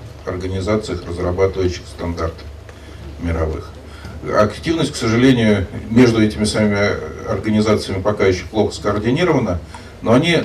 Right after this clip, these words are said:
нащупывают уже пути координации, потому что понимают, что без этого не обойтись. Вот. К моему глубокому сожалению, как представителя регулятора, наше участие в этом процессе крайне ограничено,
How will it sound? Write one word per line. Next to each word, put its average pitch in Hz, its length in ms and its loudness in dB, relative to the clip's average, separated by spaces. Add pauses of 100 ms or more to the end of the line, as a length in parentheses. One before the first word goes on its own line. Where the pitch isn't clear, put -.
нащупывают 104 720 4
уже 104 160 2
пути 113 260 0
координации, 127 600 2
потому 107 280 2
что - 160 -4
понимают, 107 440 2
что - 120 -8
без 95 200 -4
этого 101 240 -2
не 98 140 -2
обойтись. 92 580 -2 (1040)
Вот. 90 240 -4 (220)
К - 60 -6
моему 190 400 6
глубокому 143 580 4
сожалению, 127 640 4 (100)
как - 160 -4
представителя 117 640 2
регулятора, 110 680 2 (880)
наше 135 380 6
участие 92 720 2 (300)
в 101 80 -2
этом 95 240 -4
процессе - 540 -4 (760)
крайне 139 280 6
ограничено, 135 680 2